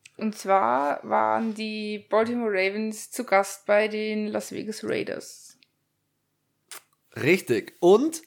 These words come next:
Speaker 2: mein Statement gleich mal dazu, auch vielleicht so als kleine Voraussicht zu Woche zwei.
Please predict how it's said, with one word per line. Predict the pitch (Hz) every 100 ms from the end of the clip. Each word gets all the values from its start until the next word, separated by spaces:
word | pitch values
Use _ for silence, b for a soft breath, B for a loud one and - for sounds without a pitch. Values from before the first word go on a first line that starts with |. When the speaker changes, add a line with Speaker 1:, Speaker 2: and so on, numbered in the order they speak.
| b b b b b b
Speaker 2:
mein | - 139 196
Statement | 233 190 202 196 220 202
gleich | 190 208
mal | 202 196
dazu, | 190 - 226 277 - -
auch | 139 143
vielleicht | - 143 143 143
so | 147
als | 127 127 -
kleine | 160 151 151 139
Voraussicht | 131 - 135 131 147 233 - 202 - -
zu | 147
Woche | 151 160 131
zwei. | - 120 127 196 -